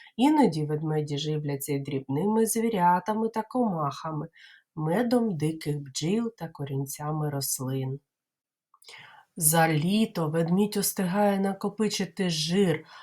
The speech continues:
бо жировий запас потрібен ведмедику на всю зиму.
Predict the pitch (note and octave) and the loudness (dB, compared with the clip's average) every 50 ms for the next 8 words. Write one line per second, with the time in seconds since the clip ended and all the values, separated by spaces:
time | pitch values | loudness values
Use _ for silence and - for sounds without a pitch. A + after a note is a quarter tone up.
0 | - - - D#3+ E3 D#3+ D#3 E3 D#3+ D#3+ D#3+ D#3+ D#3 D#3+ D#3+ D#3 D#3 D3+ D3+ C#3+ | -20 -12 -4 -2 -2 0 2 0 0 0 0 -2 -2 -2 -2 -2 -2 -2 -4 -4
1 | C#3 - - G3+ A#3+ C#4 C4+ - - A3+ G#3+ - G#3 G#3 G#3+ G#3 G3+ G#3 G3+ F#3 | -4 -2 0 2 2 2 2 0 -2 -4 -4 0 0 2 2 4 2 2 0 -2
2 | F#3 F#3 G3 G3 F3+ - F#3+ F#3 F#3 F#3 F3+ F3 F3+ - - E3 D#3 D3 C3+ B2+ | -2 -4 -4 -6 -4 -2 -2 -2 0 0 -2 -2 -4 -6 -6 -4 -4 -2 -4 -4
3 | B2+ - - - F3 F#3+ G3+ F3 - - C3+ C3+ C3+ C3+ C3+ C3 - - | -2 -4 -2 -2 -2 -2 -2 -4 -4 -4 -2 -4 -4 -4 -4 -8 -10 -14